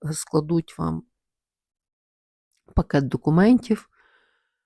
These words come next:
Ну, тому вже, знову ж таки, дивіться, підставляйте самі,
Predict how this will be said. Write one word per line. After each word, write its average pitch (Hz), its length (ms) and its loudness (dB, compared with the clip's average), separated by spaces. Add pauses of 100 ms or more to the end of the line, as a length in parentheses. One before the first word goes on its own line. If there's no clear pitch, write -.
(220)
Ну, 202 180 2
тому 170 380 2
вже, 208 200 0
знову 165 260 0
ж - 140 -8
таки, 165 220 -6
дивіться, 185 420 2
підставляйте 185 720 -6
самі, 170 480 -6